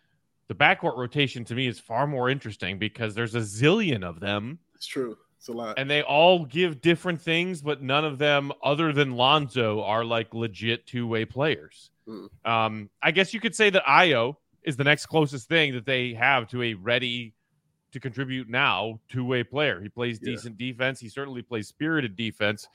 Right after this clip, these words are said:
Speaker 1: and he can do some things on the offensive end. Um, there, there's no way that I see Kobe and Dragic both getting regular minutes in Billy's rotation to start the season. Like, it, there's just no world where that makes sense.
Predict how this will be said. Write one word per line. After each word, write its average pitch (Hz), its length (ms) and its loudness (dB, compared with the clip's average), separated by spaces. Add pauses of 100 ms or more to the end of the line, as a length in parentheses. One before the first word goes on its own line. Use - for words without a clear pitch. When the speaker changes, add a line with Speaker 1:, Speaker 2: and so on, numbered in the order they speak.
(520)
Speaker 1:
and 139 120 0
he 135 100 -2
can 143 140 -8
do 113 140 -8
some 123 160 -14
things 127 220 -2
on 127 100 -2
the 127 80 -2
offensive 107 500 -4
end. 82 240 -6 (420)
Um, 110 400 0 (560)
there, 190 140 0 (200)
there's 180 300 0
no 196 200 2
way 170 260 2
that 127 120 2
I 127 120 6
see 135 200 -8
Kobe 143 420 -4
and 127 180 -2
Dragic 120 500 0 (220)
both 131 260 -2
getting 127 260 2
regular 113 340 -2
minutes 117 320 -2
in 104 80 -10
Billy's 107 280 -4
rotation 120 400 -6
to 95 80 -8
start 107 220 -2
the 90 80 -16
season. 131 360 -8 (120)
Like, 120 180 -2
it, 147 320 -6
there's 139 180 -2
just 123 220 -8
no 143 140 4
world 143 340 2
where 113 120 2
that 113 120 6
makes 104 220 -2
sense. - 420 -6